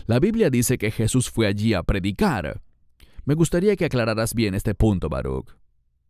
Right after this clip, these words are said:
Sí, él no fue allí a predicar en el sentido de evangelizar,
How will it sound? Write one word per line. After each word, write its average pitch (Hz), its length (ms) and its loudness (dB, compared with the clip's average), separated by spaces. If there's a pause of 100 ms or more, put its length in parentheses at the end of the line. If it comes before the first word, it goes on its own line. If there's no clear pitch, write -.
(1400)
Sí, 254 320 -2 (140)
él 254 400 0
no 233 140 2
fue 180 260 0
allí 135 300 2
a 120 80 0
predicar 113 600 2
en 123 160 0
el 127 120 2
sentido 123 380 0
de 117 260 2
evangelizar, 113 1200 0